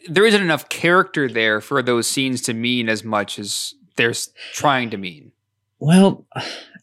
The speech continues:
Speaker 2: I also didn't find her to be a very good actress. She seemed fairly one note with her performance.
Speaker 1: Yeah, and that might be because her, of her character too. I, I don't know.
Speaker 2: It could be the way that she's written, but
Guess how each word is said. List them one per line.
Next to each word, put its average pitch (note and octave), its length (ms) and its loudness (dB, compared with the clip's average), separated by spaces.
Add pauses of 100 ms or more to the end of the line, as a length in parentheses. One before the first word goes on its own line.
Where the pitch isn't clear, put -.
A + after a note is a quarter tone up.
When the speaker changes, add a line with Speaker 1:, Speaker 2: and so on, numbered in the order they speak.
(120)
Speaker 2:
I G#3+ 220 4
also C3 340 4
didn't A#2+ 280 6
find A#2 380 4
her A2 260 6
to G#2+ 140 0
be G#2+ 340 6
a F#2+ 120 2
very G#2 260 4
good G2 220 4
actress. G#2 520 2
She - 220 2
seemed G#2+ 320 2
fairly G#2+ 420 4
one G2+ 300 2
note F#2+ 320 2
with G2 140 0
her G2 140 2
performance. F#2+ 800 -2
Speaker 1:
Yeah, C3+ 840 2 (200)
and D#3+ 380 0
that F3 120 2
might D#3 180 0
be D#3+ 80 -4
because C3 760 -4
her, B2 140 -8
of A2+ 100 -8
her A2 120 -4
character G#2+ 400 -6
too. F#2 360 -12 (140)
I, G2+ 180 -2 (360)
I - 40 -8
don't G#2 120 -8
know. F2 100 -12 (220)
Speaker 2:
It D#3 200 4
could G#3+ 140 6
be F#3+ 240 8
the D#3+ 140 6
way C#3+ 260 6
that C3 180 4
she's A2+ 260 4
written, C#3 760 6 (240)
but A#2 480 4